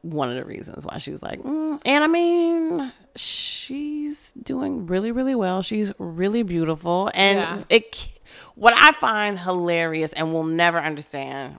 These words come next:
Speaker 1: because I'm not a man, I guess. If you gonna cheat on me, I need them, those women to look better than me. Like, they cannot be half of what I am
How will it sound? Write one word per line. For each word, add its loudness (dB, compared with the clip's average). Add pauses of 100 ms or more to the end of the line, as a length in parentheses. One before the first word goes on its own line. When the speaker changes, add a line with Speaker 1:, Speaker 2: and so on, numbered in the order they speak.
Speaker 1:
because -8
I'm -4
not -2
a -4
man, -4
I -2
guess. -4 (3000)
If -2
you 0
gonna 6
cheat 4
on 4
me, 0 (1000)
I 6
need 6
them, 0 (100)
those 6
women -2 (100)
to -2
look 0
better -2
than -10
me. -12 (240)
Like, 8
they 12
cannot 4
be 4
half 0
of -4
what 2
I -4
am -12